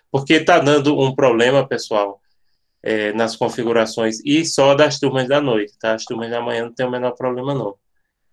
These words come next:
De que, é, o aluno, ele tem que pedir pra participar da aula. Inclusive, o representante de vocês agora tinha me avisado isso, que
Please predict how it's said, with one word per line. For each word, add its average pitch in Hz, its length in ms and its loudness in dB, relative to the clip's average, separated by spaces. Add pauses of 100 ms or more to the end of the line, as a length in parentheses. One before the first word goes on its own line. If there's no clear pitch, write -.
(380)
De 123 280 2
que, 135 440 4
é, 117 480 6
o 117 140 2
aluno, 127 300 4
ele 135 160 0
tem 139 180 -2
que 139 80 -16
pedir 123 540 -6
pra 127 260 0
participar 117 800 -4 (260)
da 113 240 0
aula. 98 320 -4 (880)
Inclusive, 113 460 -4
o 123 120 0
representante 117 420 0
de 113 40 -4
vocês 113 300 0
agora 117 260 4
tinha 117 160 -2
me 117 100 2
avisado 113 640 2
isso, 107 220 -4
que 120 240 -6